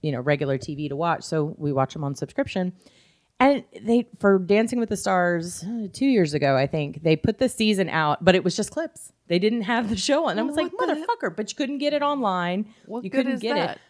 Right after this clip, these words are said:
Speaker 1: I know. Or they had, what they were showing was the guy up in the skybox doing commentary about what was going on. You couldn't see or hear what was going on. You could hear this dweeb talking about it. And I'm like,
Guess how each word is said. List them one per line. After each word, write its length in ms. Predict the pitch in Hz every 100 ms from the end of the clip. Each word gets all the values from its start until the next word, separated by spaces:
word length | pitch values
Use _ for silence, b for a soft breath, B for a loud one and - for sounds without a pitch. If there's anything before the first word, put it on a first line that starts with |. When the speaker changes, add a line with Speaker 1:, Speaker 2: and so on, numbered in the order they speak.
| -
Speaker 1:
I 120 | 233
know. 180 | 277 233
Or 140 | 220 233
they 200 | 247 254
had, 400 | 226 220 214 190
what 200 | 175 196
they 100 | 220
were 140 | 220 226
showing 460 | - 202 190 180
was 460 | 170 170 165 160 160 b b b
the 120 | 147 160
guy 420 | 190 196 202 202
up 260 | - 190
in 80 | 196
the 80 | 175
skybox 840 | 160 - 196 196 185 170 165 -
doing 300 | - 180 156
commentary 960 | - - 214 170 131 151 131 110 - -
about 260 | - 156 156
what 140 | 160
was 100 | 160 -
going 180 | 165
on. 100 | 147
You 60 | 147
couldn't 260 | - 294 269
see 260 | - 254
or 80 | 214
hear 240 | 196 233 214
what 200 | 180 -
was 100 | 131
going 280 | 143 135 131
on. 280 | 131 127 143 b b
You 120 | - 185
could 100 | 196
hear 160 | 185
this 200 | 170 185
dweeb 380 | - 156 151 139
talking 360 | - 240 247 135
about 260 | 123 123
it. 100 | 127
And 80 | -
I'm 140 | 220 233
like, 240 | 165 131